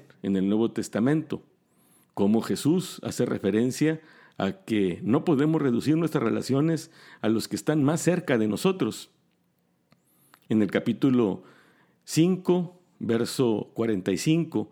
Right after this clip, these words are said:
del Evangelio de Mateo, eh, el Papa nos recuerda una frase de Jesús que ilumina este contexto. El Padre Celestial, nos dice el Papa, nos lo recuerda,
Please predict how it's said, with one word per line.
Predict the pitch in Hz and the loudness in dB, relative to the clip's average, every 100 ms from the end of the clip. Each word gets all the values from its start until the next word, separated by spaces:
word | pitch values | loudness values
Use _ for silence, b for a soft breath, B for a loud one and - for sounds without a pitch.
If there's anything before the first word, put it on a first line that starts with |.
| b b _ | b b _
del | 101 101 | 0 2
Evangelio | 95 92 120 110 127 | 2 0 2 2 2
de | |
Mateo, | 104 98 - 123 151 165 b b b b b _ | 0 -2 -2 0 -2 -4 b b b b b _
eh, | 113 113 - | -6 -4 -2
el | 101 95 | -4 0
Papa | 120 - 143 135 - | -2 0 0 0 -2
nos | 113 101 | -2 0
recuerda | 101 - 113 117 | 0 0 0 2
una | 135 131 | 0 0
frase | 117 123 135 | -2 0 0
de | 110 | 0
Jesús | 101 92 - 127 - b b b | -2 -4 -2 -4 -4 b b b
que | - | 0
ilumina | 113 107 110 208 233 131 | 2 2 2 2 2 0
este | 120 - | 0 -4
contexto. | 104 104 90 92 - - - _ _ _ _ _ _ _ _ _ _ _ _ - | -2 -4 -2 -6 -8 -14 -16 _ _ _ _ _ _ _ _ _ _ _ _ -2
El | 101 | 0
Padre | 135 180 | 2 2
Celestial, | 160 151 120 - 143 185 226 - | 2 2 0 2 2 2 -2 -8
nos | - 107 | -2 0
dice | 101 117 139 131 107 - | 2 0 2 0 0 -4
el | - 98 | -4 -2
Papa, | 95 101 - 147 | -2 -2 0 0
nos | 123 101 | 2 0
lo | 95 | 0
recuerda, | 92 - 104 98 147 | -2 -2 -2 0 -2